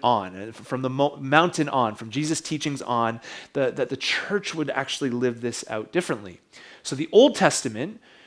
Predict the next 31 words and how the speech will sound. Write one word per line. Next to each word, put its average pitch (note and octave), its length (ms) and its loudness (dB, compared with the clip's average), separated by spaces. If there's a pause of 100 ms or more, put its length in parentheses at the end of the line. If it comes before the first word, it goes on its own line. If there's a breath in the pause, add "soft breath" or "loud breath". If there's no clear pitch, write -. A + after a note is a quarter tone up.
(180 soft breath)
was D#3 540 4
shaped - 500 2
by E3 180 4
this D#3+ 240 0
thing D3 240 -4
called B2 260 -2
lex C3 360 2
talionis. B2 920 0 (180)
Some D3 180 -6
of C#3+ 100 -2
you D3 100 -2
know C#3 240 6
it C#3+ 180 6
as B2 260 2
the B2 120 -2
law B2+ 680 4 (280 loud breath)
of A#2+ 160 -8
retaliation. A#2 1080 -4 (1080 loud breath)
It D3 100 8
included E3 480 6
both C3 360 2
capital G3 580 4
punishment, G3+ 560 0
so B2 160 -2
life A2 320 2
for B2+ 220 -2
life, A2 360 -2
like A2+ 180 -2
in C3+ 200 -6
the D3 80 0
law, C3 400 4